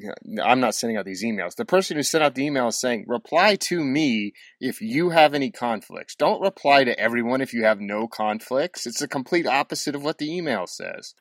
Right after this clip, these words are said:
So, I mean, these reply all chains, we've seen 'em,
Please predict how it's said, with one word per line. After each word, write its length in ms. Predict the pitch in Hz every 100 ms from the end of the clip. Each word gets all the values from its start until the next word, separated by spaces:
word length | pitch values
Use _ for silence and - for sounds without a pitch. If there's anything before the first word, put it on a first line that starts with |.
| _ - - - _ _ _
So, 580 | - 120 117 117 113 101 - _ - _ _ -
I 80 | 117
mean, 540 | 123 123 120 113 90
these 220 | 107 151 160
reply 400 | 156 143 131 127
all 160 | 120
chains, 400 | - 123 107 104
we've 160 | 104 101
seen 220 | 139 127
'em, 200 | 120 104